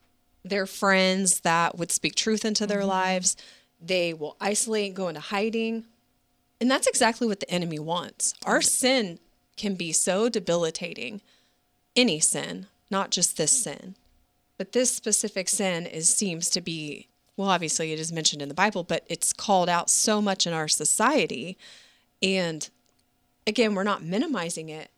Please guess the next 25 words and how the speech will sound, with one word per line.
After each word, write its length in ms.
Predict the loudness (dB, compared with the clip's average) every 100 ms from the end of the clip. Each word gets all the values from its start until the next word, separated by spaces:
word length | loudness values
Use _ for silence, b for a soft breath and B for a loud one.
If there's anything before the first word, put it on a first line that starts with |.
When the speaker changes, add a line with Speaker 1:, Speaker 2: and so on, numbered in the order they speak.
| _ _ _
Speaker 1:
but 100 | -6
it's 120 | -2
important 480 | -4 -2 -2 -2 -4
to 120 | -4
remember 580 | -2 0 0 2 -2 -4 b b b _ _
Jesus 480 | 2 2 2 0 0 2
is 320 | 2 2 0
full 320 | -2 -4 -2
of 120 | -4
compassion 560 | -4 -8 -4 0 0 0
and 140 | -6 -4
mercy. 560 | 0 0 -2 -6 -12 -14 _ _ _ _
Speaker 2:
Yes. 320 | -20 -18 -10 2
Speaker 1:
As 100 | 4
a 40 |
matter 380 | 4 2 0 -2
of 60 | -8
fact, 580 | -2 -2 -2 -6 -10 -14 _ _ _ _ _ _ -2
when 120 | 0
the 60 | 0
woman 580 | 0 0 2 0 -2 -6 _ _ _ _ _ _ _
was 140 | -8 -2
brought 260 | -2 -2 -4
to 100 | -4
Jesus, 640 | -2 -2 -2 0 -2